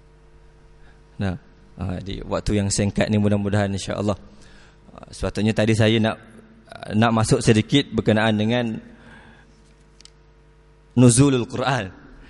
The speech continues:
Ah, tapi oleh kerana masa yang singkat ni, tak apa. Tapi, insya-Allah, saya akan bacakan satu hadis. Mudah-mudahan hadis ini dapat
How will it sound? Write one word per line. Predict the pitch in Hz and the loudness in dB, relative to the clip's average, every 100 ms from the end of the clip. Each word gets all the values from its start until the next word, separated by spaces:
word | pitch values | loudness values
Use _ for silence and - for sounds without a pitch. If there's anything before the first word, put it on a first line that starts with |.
| - - | -20 -20
Ah, | - - - | -18 -10 -2
tapi | 95 | 2
oleh | 104 104 | 2 2
kerana | 107 | 0
masa | 107 107 - 110 | 0 0 0 0
yang | 104 | 0
singkat | 107 101 107 | -2 -2 -2
ni, | 113 | -2
tak | 101 | 0
apa. | 98 113 | 2 2
Tapi, | |
insya-Allah, | 123 117 135 135 | 2 4 6 6
saya | 127 131 127 | 6 4 4
akan | 127 | 4
bacakan | 123 - 147 135 | 2 2 0 0
satu | 123 117 123 | 2 2 2
hadis. | 113 139 143 | 2 0 -2
Mudah-mudahan | 123 120 120 131 123 | 0 0 2 2 2
hadis | 120 120 120 | 0 0 0
ini | 127 151 - - - - - - | 0 -2 -4 -18 -20 -20 -20 -14
dapat | - 120 - 127 | 2 4 6 4